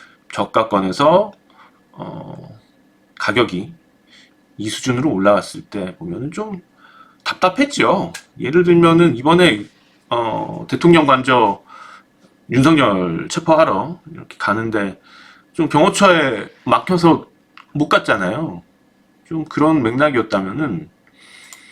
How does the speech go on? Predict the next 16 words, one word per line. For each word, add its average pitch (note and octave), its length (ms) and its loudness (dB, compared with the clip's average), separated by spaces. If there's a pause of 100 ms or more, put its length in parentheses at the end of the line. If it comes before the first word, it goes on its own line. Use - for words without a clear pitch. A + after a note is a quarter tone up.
(720)
이번에 C#3 580 2
하이닉스 A#2 720 0
이번 C3 300 -2
주에 B2+ 180 0
이렇게 - 220 0
간 F2 240 -4
거는 F#2 440 -6
한 F3 280 -4
번에 B3 220 -2
그냥 A#2+ 640 0 (200)
편하게, A#3 640 -2 (1080)
어, - 460 -12
고점을 B2+ 580 -4 (1500)
사수해오는 D#3+ 800 -2
그런 B2+ 200 0
모습이었습니다. E2 840 -6